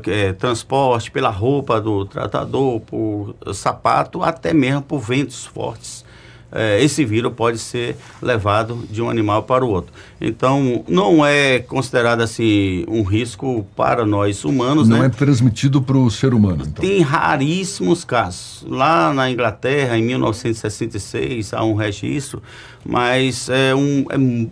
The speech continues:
Speaker 1: uma probabilidade baixíssima, muito baixa mesmo. Então, a gente não,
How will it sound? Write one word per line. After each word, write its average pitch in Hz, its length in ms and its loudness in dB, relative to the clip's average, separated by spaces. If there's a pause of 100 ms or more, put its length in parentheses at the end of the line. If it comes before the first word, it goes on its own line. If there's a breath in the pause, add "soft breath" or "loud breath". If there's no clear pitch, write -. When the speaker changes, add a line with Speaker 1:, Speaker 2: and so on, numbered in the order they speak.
Speaker 1:
uma 170 160 -4
probabilidade 123 640 -2
baixíssima, - 1080 -8
muito 180 600 0
baixa 123 400 -4
mesmo. 101 260 -4 (260 loud breath)
Então, - 120 -6
a - 40 0
gente 120 160 -6
não, 131 420 0